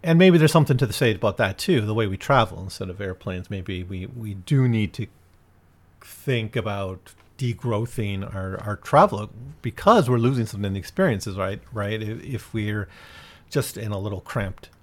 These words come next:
airplane cabin, we get somewhere quick, but,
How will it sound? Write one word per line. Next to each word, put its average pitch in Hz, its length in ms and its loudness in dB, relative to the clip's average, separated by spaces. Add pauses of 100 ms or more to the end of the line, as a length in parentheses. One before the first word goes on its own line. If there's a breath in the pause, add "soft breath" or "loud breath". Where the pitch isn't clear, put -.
(400)
airplane 160 420 4
cabin, 113 560 -2
we 135 120 -4
get 214 160 0
somewhere 123 220 4
quick, - 540 2
but, 98 340 -4